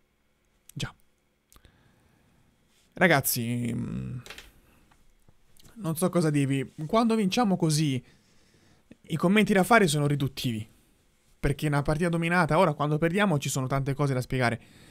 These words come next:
Ma quando vinci così... Vogliamo parlare degli episodi, parliamo degli episodi.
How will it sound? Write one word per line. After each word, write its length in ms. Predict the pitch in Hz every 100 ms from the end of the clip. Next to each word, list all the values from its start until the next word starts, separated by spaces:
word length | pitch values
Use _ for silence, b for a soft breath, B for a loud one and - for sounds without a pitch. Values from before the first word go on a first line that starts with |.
| B B B B B B B -
Ma 120 | 143
quando 220 | 190 208
vinci 260 | 214 208 208
così... 1080 | 214 262 262 196 151 147 143 139 139 143 - _ _ _ _ _ _ _ _ _ _ _ _ _ _ _ - 139 B B B
Vogliamo 380 | 151 147 165 156
parlare 260 | 165 151
degli 80 | 165
episodi, 400 | 165 180 185 147
parliamo 260 | 147 151 160
degli 140 | 160
episodi. 460 | 156 180 170 127